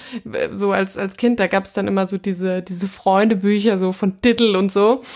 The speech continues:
Und da gab's, gab's dann immer so die Kategorie, was man später mal werden möchte.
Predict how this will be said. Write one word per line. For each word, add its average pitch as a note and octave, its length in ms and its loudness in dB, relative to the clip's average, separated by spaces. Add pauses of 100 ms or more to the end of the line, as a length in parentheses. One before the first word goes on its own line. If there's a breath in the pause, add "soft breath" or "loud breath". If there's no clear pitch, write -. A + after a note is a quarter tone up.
(180 loud breath)
Und G#3 160 -2
da G3 80 4
gab's, G3 300 -4
gab's F#3+ 180 0
dann G3 140 0
immer F#3+ 180 2
so F#3+ 100 0
die F#3+ 120 -2
Kategorie, G3+ 500 0
was F#3+ 160 -4
man F#3 140 -2
später F3+ 280 -2
mal E3 140 -2
werden G#3+ 260 2
möchte. G#3+ 380 -2